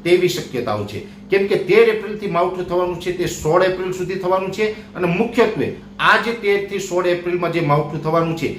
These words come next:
એનું મેઇન કારણ છે. જેવી રીતે અત્યારે, અ, સામાન્ય રીતે જોવા જઈએ તો ઉનાળો છે દર વર્ષ કરતાં થોડોક વધારે આપણે ગરમ જોવા મળી રહ્યો છે.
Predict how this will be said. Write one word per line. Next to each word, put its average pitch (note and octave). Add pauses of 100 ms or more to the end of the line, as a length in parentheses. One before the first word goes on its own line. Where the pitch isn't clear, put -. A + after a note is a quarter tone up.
(220)
એનું G#3
મેઇન F3+
કારણ D3
છે. D3
જેવી F#3
રીતે F3+ (180)
અત્યારે, F3+ (180)
અ, C3
સામાન્ય F3+
રીતે F3+
જોવા F3
જઈએ F#3
તો F3+
ઉનાળો F3
છે E3+
દર E3
વર્ષ -
કરતાં E3+
થોડોક F3
વધારે C3 (260)
આપણે C3+
ગરમ E3
જોવા F3
મળી F3
રહ્યો F3
છે. F#3